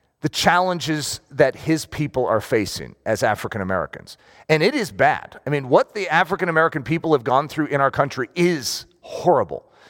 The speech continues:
And yet how he's going to respond in his mindset is beautiful, he actually is going to say, "But how does God want us to respond?" And then everyone else is gonna say, "But that's not gonna change anything. Violence is what's gonna work. We need to show them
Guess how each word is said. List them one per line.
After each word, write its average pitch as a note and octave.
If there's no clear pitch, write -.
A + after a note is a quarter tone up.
And F3+
yet F3+
how A3+
he's A#3
going G#3
to E3+
respond F3
in D#3
his D3
mindset E3
is E3+
beautiful, -
he G#3
actually B3+
is G#3+
going G3
to E3+
say, E3+
"But E3+
how F#3+
does E3+
God F#3+
want C#3+
us -
to -
respond?" F#2+
And D#3+
then G3
everyone G#3
else G3+
is D#3+
gonna F3
say, D#3+
"But F3
that's G#3+
not D#4+
gonna G#3+
change E3+
anything. E3+
Violence D#4+
is E3+
what's E3
gonna E3
work. D3
We E4+
need C4+
to A3
show B3+
them D#3